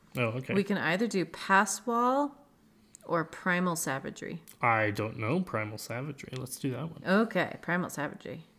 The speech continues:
Speaker 2: Primal Savagery is a spell from Xanathar's Guide to Everything. It's a transmutation. It's a cantrip. Um, casting time one, action range, self components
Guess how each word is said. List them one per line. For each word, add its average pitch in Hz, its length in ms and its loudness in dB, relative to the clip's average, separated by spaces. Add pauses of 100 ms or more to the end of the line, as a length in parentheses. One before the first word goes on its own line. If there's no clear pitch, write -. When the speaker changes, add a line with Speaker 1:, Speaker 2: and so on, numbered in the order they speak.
(320)
Speaker 2:
Primal 302 500 4
Savagery 160 640 2
is 160 140 -4
a 175 60 0
spell 170 320 0
from 165 220 -2
Xanathar's 170 580 0
Guide 160 280 2
to 170 100 -6
Everything. 185 420 0
It's 247 140 -2
a 202 40 -4
transmutation. 202 1000 -2
It's 226 160 -6
a 214 80 0
cantrip. 208 920 -2 (500)
Um, 165 360 4
casting 208 400 0
time 170 220 -2
one, 151 180 -2
action 202 320 -2
range, 151 360 -4
self 240 360 0
components 185 680 -2